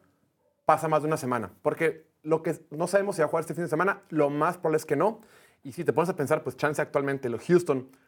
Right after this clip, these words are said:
con Davis Mills de quarterback, pues no pertenece a esta lista. Pero partiendo de que C J Stroud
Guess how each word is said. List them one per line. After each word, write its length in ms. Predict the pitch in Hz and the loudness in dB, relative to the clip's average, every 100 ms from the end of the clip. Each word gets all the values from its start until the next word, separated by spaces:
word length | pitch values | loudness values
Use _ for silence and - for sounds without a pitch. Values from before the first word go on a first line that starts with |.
| _ | _
con 200 | - 127 | -4 0
Davis 300 | 123 165 151 | 2 2 2
Mills 180 | 151 165 | 0 2
de 100 | 135 | 0
quarterback, 380 | - 139 147 160 | 2 2 0 -2
pues 100 | 120 | -6
no 140 | 120 | -6
pertenece 320 | 127 123 113 | -4 -6 -8
a 0 | |
esta 140 | 113 117 | -6 -6
lista. 240 | 110 113 | -6 -8
Pero 280 | - 175 208 | -2 0 2
partiendo 440 | 180 156 190 190 | 0 2 2 4
de 80 | 175 | 0
que 100 | 151 | -4
C 140 | 135 165 | -4 0
J 120 | 165 | 0
Stroud 280 | 165 160 | 2 0